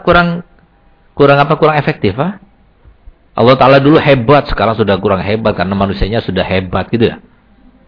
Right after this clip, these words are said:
Gitu dah. Nah, tetap saja Allah Ta'ala Al-Bagi, Al-, Al-, apa, As-Saqi Bagi, yang memberikan minuman, kebaikan, kemuliaan kepada aulia dulu,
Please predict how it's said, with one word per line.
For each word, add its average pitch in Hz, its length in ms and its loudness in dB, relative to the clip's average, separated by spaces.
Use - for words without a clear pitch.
Gitu 127 300 4
dah. 147 240 -2
Nah, - 220 -4
tetap - 260 -4
saja 339 320 -2
Allah 185 160 2
Ta'ala 165 220 0
Al-Bagi, 151 720 0
Al-, 123 260 2
Al-, 120 480 0
apa, 123 220 -2
As-Saqi 135 480 0
Bagi, 110 800 0
yang 120 160 2
memberikan 117 480 -2
minuman, 107 640 -4
kebaikan, 104 560 -2
kemuliaan 101 480 -2
kepada 95 400 -4
aulia 98 260 -2
dulu, 127 300 -4